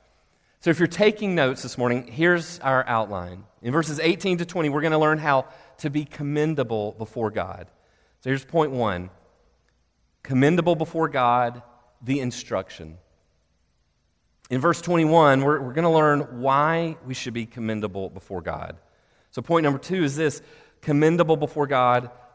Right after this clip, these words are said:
the calling. And lastly, in verses twenty-two to twenty-five, we'll see who was ultimately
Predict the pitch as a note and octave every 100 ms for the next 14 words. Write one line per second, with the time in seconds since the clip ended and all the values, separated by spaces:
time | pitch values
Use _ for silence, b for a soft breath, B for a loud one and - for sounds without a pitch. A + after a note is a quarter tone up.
0 | A2 A#2+ A#2+ - B2 G#2+ F#2 E2 F2 -
1 | _ _ _ _ _ _ _ _ _ _
2 | _ _ _ _ _ _ _ _ _ _
3 | _ F#2+ G#2 A#2 A2+ - G#2+ G2+ G2 F#2+
4 | G#2 A#2 - G2 - C3+ B2 C#3 G#2+ -
5 | A#2 A2 G#2+ G2 F#2+ B2+ B2+ - C#3 B2
6 | A#2+ b b b - C#3+ C3+ B2+ A2 -
7 | _ A#2+ C#3 - C#3+ B2 A2+ A2 G#2